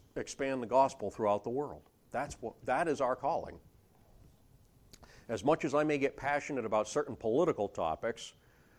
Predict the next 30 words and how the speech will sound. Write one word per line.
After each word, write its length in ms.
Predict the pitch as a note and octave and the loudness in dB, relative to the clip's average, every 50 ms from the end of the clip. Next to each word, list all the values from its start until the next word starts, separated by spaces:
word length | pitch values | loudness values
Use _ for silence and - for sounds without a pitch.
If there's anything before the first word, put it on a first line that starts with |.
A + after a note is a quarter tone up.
| - - - | -20 -12 -6
I 160 | - A2+ B2+ | -2 0 0
may 220 | B2+ B2+ C3 C#3 | 2 2 2 2
be 160 | C3+ B2+ C3 A#2 | 2 2 0 -2
passionate 560 | - C3 B2+ B2+ C3 B2+ - B2+ A#2 A#2 A2+ | 0 2 2 2 2 2 0 -2 -2 0 2
about 240 | A2+ A2+ A2+ A#2 A#2 | 4 6 8 8 8
abortion. 500 | A#2 G#2+ A#2+ B2 B2+ A#2+ - - G2 F2 | 6 4 6 6 6 6 6 2 -4 -4
I 100 | F2+ G#2+ | -4 -2
may 140 | B2 C3 | -2 -2
be 140 | C3+ B2 A#2+ | -2 -2 -4
passionate 540 | G#2 - - A#2+ B2+ B2+ B2 - B2+ A#2 A2 | -4 -4 -2 -2 -2 -2 -2 -4 -4 -2 0
about 240 | A2 A2 A2 A2 G#2 | 2 2 2 2 2
Second 260 | - C#3 A#2+ - C3 | 0 -2 -2 0 -2
Amendment 400 | B2 A#2 B2 B2 B2 B2 A#2+ A2 | -2 0 0 -2 -2 -2 -4 -2
rights. 320 | A2 A2+ A#2+ G#2 - - - | 2 2 2 2 2 0 0
I 80 | A2 | 0
may 220 | A#2 C3 D3 D3 C#3 | 2 4 4 4 4
be 120 | B2 A#2 | 2 -2
passionate 640 | G#2+ - - C3 C3 C3 B2+ - - B2+ A2 G2+ F#2 | -4 -4 -2 2 2 2 0 0 -4 -6 -4 -4 -6
about, 380 | F#2+ F2+ G#2+ G#2 G2+ G#2+ - - - - - - - - - - - - - | -2 2 4 4 4 4 2 -4 -12 -18 -18 -18 -20 -20 -20 -20 -20 -10 -2
uh, 340 | - G2+ F#2 F2+ F2 E2 E2+ G2+ - - - - - - - _ _ _ - | 0 2 4 4 4 2 2 -2 -8 -14 -20 -20 -20 -20 -20 _ _ _ -10
human 380 | - C3+ D3+ D#3+ D#3+ D3+ C3 B2 | 0 4 6 6 8 6 6 8
rights, 500 | A#2+ C3+ C#3 C#3 C3 - - - - - - - - - - - _ _ _ _ - | 8 8 8 8 6 2 -2 -8 -10 -10 -16 -20 -20 -20 -20 -20 _ _ _ _ -4
the 80 | B2 | -2
pursuit 340 | - - C3 - - D#3+ C#3+ | 0 2 0 4 4 4 6
of 80 | C3 A2+ | 6 6
life, 280 | A#2 C3+ C#3 C3+ - | 8 8 8 6 6
liberty, 500 | C3 C#3 C3+ B2 C3+ B2 A#2+ A#2 G#2+ G#2+ F#2+ - - - - - - - | 4 4 4 4 4 2 2 2 0 -2 -4 -8 -14 -20 -20 -20 -14 -6
pursuit 320 | - B2 G#2 - D#3+ C#3+ | -4 -4 0 2 2 2
of 80 | C3 - | 2 2
happiness. 680 | - C#3 D3 D#3 D#3 B2+ G#2 F2 E2+ F2+ F2+ - - | 2 2 2 2 2 -2 -6 -6 -6 -8 -8 -10 -14